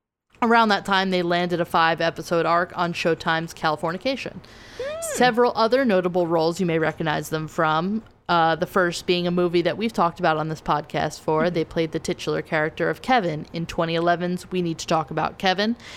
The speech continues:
Speaker 1: in which the mother, played by Tilda Swinton, uh, who also was one of the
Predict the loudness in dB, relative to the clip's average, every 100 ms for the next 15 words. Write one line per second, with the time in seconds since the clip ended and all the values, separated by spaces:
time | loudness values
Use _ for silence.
0 | -12 -2 0 2 0 0 -4 2 4 4
1 | 2 0 0 0 0 0 2 0 0 -2
2 | -2 -4 -4 0 0 0 -4 _ 0 0
3 | 2 2 2 2 2 2 2 4 2 2
4 | 0 -2 -2 -2 -6 -6 -6